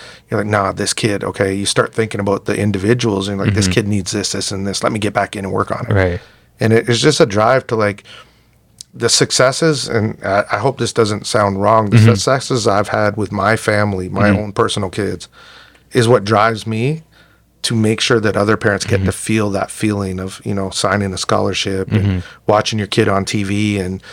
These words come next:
Speaker 1: you know, going to will call at a game and picking up your two
Speaker 2: Right.
Speaker 1: tickets while the game's on E S P N. Like, those are crazy moments as a parent. And
Speaker 2: Right.
Speaker 1: I, I, like, truthfully, I just want those parents to be able to experience it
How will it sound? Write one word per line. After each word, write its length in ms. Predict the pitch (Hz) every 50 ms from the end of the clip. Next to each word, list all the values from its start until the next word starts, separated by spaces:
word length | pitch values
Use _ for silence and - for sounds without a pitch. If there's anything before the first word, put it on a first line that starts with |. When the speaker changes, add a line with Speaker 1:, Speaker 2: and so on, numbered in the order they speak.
| - - - - _ -
Speaker 1:
you 120 | - 127
know, 140 | 110 110 104
going 280 | 95 - 104 107 110 101
to 80 | 110
will 260 | 101 104 113 110 113
call 320 | 110 - 123 113 101 104 104
at 80 | 98
a 60 | 98 98
game 320 | 98 107 104 110 110 107
and 100 | 101 95
picking 260 | - 117 104 - 113
up 140 | 104 101 -
your 80 | 107 -
two 160 | - - 110
Speaker 2:
Right. 80 | 98 98
Speaker 1:
tickets 420 | 98 110 95 92 107 101 98 - -
while 160 | 104 98 98
the 100 | 101 101
game's 360 | 95 - 110 104 107 107 101
on 160 | 110 104 101 101
E 120 | 104 104
S 120 | 104 95 -
P 180 | - - 104 101
N. 260 | 104 107 107 98 95
Like, 240 | 98 101 98 - - - - - - - - _ _ _ _ _ _
those 220 | - 120 147 165 143
are 80 | 156 123
crazy 580 | - - - - 95 110 117 113 101 101 104 95
moments 420 | 95 95 104 107 107 101 92 -
as 140 | 98 92 95
a 60 | 95
parent. 400 | - - 107 107 110 104 92 95
And 120 | 98 98
Speaker 2:
Right. 260 | 104 98 92 90 87 -
Speaker 1:
I, 40 | 110
I, 20 | - - _ -
like, 140 | 98 101 - _ _ -
truthfully, 480 | - - 143 165 160 - 139 117 101
I 60 | 95 101
just 120 | 98 - -
want 140 | 113 - -
those 160 | 107 104 98
parents 300 | - - 110 110 - -
to 120 | - 110 95
be 140 | 101 107
able 160 | 98 98 104 98
to 140 | - 101 -
experience 640 | - - - - - 104 107 127 139 131 - - -
it 160 | 98 98 -